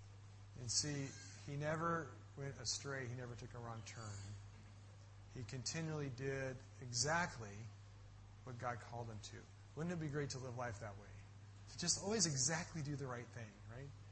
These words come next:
To always be exactly in the right place, uh, because you are walking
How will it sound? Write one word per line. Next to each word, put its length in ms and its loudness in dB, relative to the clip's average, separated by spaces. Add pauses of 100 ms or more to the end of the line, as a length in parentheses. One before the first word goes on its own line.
(500)
To 60 -6 (140)
always 260 10
be 160 4
exactly 500 6
in 60 0
the 60 -2
right 320 -4
place, 460 -2 (760)
uh, 60 -8 (340)
because 600 2
you 160 2
are 120 4 (100)
walking 600 2